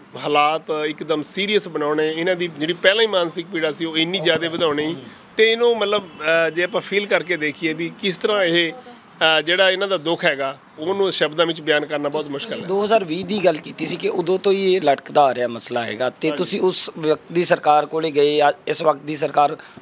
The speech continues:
Speaker 2: ਦੋਨਾਂ ਸਰਕਾਰਾਂ ਦਾ ਇੱਕੋ ਜਿਹਾ ਹੀ, ਅ, reaction ਰਿਹਾ ਕਿ ਉਹਨਾਂ ਨੇ ਇਸ ਮਸਲੇ ਨੂੰ ਕੋਈ
Speaker 1: Ignore ਕੀਤਾ ਇਹਨਾਂ ਨਾਗਰਿਕਾਂ ਨੂੰ ਵੱਡੇ ਪੱਧਰ 'ਤੇ। ਜਾਂ ਮੈਂ ਹੋਰ ਕੀ ਕਵਾਂ ਵੀ ignore ਨਹੀਂ ਕੀਤਾ, ਤੇ ਜਿਹੜੇ ਕਰ ਰਹੇ ਸੀ ਉਹਨਾਂ ਦਾ ਵੀ ਤੁਸੀਂ, ਮਤਲਬ, ਬਿਜਲੀ ਪਾਣੀ ਬੰਦ ਕਰ ਦੇਣਾ।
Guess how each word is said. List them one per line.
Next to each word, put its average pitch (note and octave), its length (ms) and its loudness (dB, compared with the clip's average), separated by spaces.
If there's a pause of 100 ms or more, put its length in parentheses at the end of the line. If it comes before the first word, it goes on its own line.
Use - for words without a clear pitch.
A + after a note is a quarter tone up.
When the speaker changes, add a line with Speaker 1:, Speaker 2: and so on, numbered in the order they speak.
(140)
Speaker 2:
ਦੋਨਾਂ F#3 260 6
ਸਰਕਾਰਾਂ G3 400 4
ਦਾ G3+ 80 0
ਇੱਕੋ G3 300 -2
ਜਿਹਾ G3 120 4
ਹੀ, G3 80 0
ਅ, C#3+ 340 4
reaction C3 400 -2
ਰਿਹਾ C#3+ 260 4
ਕਿ D3+ 220 -8
ਉਹਨਾਂ D#3 240 0
ਨੇ D#3 120 0
ਇਸ D3+ 220 -2
ਮਸਲੇ C#3 320 -2
ਨੂੰ C#3 140 -2
ਕੋਈ C#3 220 -2 (340)
Speaker 1:
Ignore G#3+ 500 6
ਕੀਤਾ G#3+ 320 -2
ਇਹਨਾਂ A3+ 160 2
ਨਾਗਰਿਕਾਂ F3 480 2
ਨੂੰ F3+ 120 0
ਵੱਡੇ D#3 200 2
ਪੱਧਰ E3+ 280 -2
'ਤੇ। A3+ 140 -4
ਜਾਂ G#3 140 4
ਮੈਂ G#3 140 4
ਹੋਰ F#3 240 4
ਕੀ G3+ 120 -8
ਕਵਾਂ F#3+ 240 0
ਵੀ F#3 120 4
ignore E3 340 2
ਨਹੀਂ F3 120 0
ਕੀਤਾ, D3+ 360 0
ਤੇ E3+ 140 -2
ਜਿਹੜੇ E3+ 240 2
ਕਰ D#3 240 0
ਰਹੇ E3+ 180 4
ਸੀ D3 240 0 (680)
ਉਹਨਾਂ C4 320 10
ਦਾ B3+ 140 6
ਵੀ A#3 120 2
ਤੁਸੀਂ, F#3+ 540 2
ਮਤਲਬ, D#3+ 600 2
ਬਿਜਲੀ D3 340 0
ਪਾਣੀ D#3+ 240 2
ਬੰਦ D3 240 0
ਕਰ D3 200 2
ਦੇਣਾ। C#3 340 0